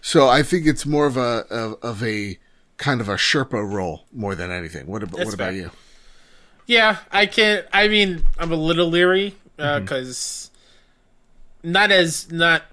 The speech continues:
Speaker 2: being, like, a huge Todd Howard fan before seventy-six,
Speaker 1: Sure.
Speaker 2: but doing the show with you and, and reading his not really saying sorry and, like, not really apologizing and still being smug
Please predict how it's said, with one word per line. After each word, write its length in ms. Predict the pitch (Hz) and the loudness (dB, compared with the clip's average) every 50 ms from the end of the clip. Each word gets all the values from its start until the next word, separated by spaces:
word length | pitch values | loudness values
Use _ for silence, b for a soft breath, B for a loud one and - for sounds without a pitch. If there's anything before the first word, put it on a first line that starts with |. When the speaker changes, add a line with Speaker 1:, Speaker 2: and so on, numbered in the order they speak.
| - - 156 156 - | -20 -20 -20 -8 -2
Speaker 2:
being, 240 | 165 156 151 151 147 | 0 0 0 0 -2
like, 160 | 143 135 127 | -4 -6 -8
a 60 | 135 | -10
huge 340 | 127 135 143 135 131 127 - | -10 -8 -10 -10 -8 -10 -10
Todd 240 | - - 131 127 123 | -8 -6 -6 -6 -4
Howard 400 | 120 131 123 123 123 123 123 123 | -4 -4 -4 -4 -4 -6 -8 -10
fan 360 | - - 120 120 120 123 123 | -12 -10 -10 -8 -8 -10 -10
before 480 | 117 117 110 - - 117 120 127 131 139 | -12 -14 -16 -16 -14 -10 -8 -8 -8 -8
seventy-six, 720 | 139 - 156 147 151 156 156 156 - 170 165 180 170 - | -8 -8 -8 -8 -8 -8 -12 -10 -8 -8 -8 -6 -6 -6
Speaker 1:
Sure. 140 | - 120 - | -6 -4 -2
Speaker 2:
but 280 | 131 123 - - _ b b b b b b b b b b b b _ 143 135 | -4 -4 -6 -8 _ b b b b b b b b b b b b _ -14 -6
doing 320 | 127 160 160 160 156 151 | -2 -2 0 0 -2 -2
the 80 | 151 143 | -4 -6
show 300 | - - 160 147 139 135 | -4 -2 0 0 0 0
with 180 | 127 123 - | -2 -6 -6
you 460 | 135 135 135 127 123 117 117 113 113 - - | -6 -6 -4 -4 -4 -6 -8 -10 -12 -14 -16
and, 480 | - 123 123 120 120 120 120 117 117 113 _ 117 | -16 -14 -12 -12 -12 -14 -16 -18 -18 -20 _ -20
and 420 | 117 117 117 113 113 117 117 - _ - | -20 -18 -18 -20 -20 -20 -20 -20 _ -20
reading 800 | 160 143 139 147 151 151 151 147 151 143 139 135 131 131 127 120 _ _ _ _ _ _ _ _ _ _ _ _ | -18 -14 -8 -6 -4 -4 -2 -2 -4 -4 -6 -8 -12 -14 -16 -18 _ _ _ _ _ _ _ _ _ _ _ _
his 420 | - - 156 151 139 120 - 127 | -4 -2 -2 -2 -2 -4 -10 -12
not 400 | 139 143 139 139 139 131 131 - _ 165 | -6 -4 -2 0 0 0 -2 -4 _ -8
really 260 | 156 151 143 139 135 | -8 -6 -6 -6 -8
saying 320 | 131 - 139 135 135 127 120 | -8 -8 -8 -8 -8 -8 -10
sorry 580 | - - 120 127 131 131 135 143 147 156 151 - - - - - | -8 -6 -4 -4 -4 -4 -4 -4 -6 -8 -10 -14 -18 -20 -20 -16
and, 240 | - 139 131 127 127 | -12 -12 -12 -10 -8
like, 300 | 123 123 120 - - - | -8 -10 -10 -10 -14 -16
not 260 | 131 123 123 123 - 139 | -12 -10 -10 -10 -10 -8
really 220 | 135 131 127 123 | -6 -6 -4 -4
apologizing 880 | 123 - - 127 123 127 123 123 127 127 123 123 127 127 123 - 131 | -6 -8 -6 -4 -4 -4 -4 -6 -8 -8 -6 -6 -6 -6 -8 -10 -14
and 80 | 123 117 | -16 -14
still 160 | - - 131 127 | -10 -10 -10 -8
being 220 | 127 123 117 113 | -8 -10 -12 -12
smug 640 | - - - - - 127 120 120 127 135 151 170 | -14 -14 -14 -14 -14 -10 -8 -6 -6 -6 -8 -10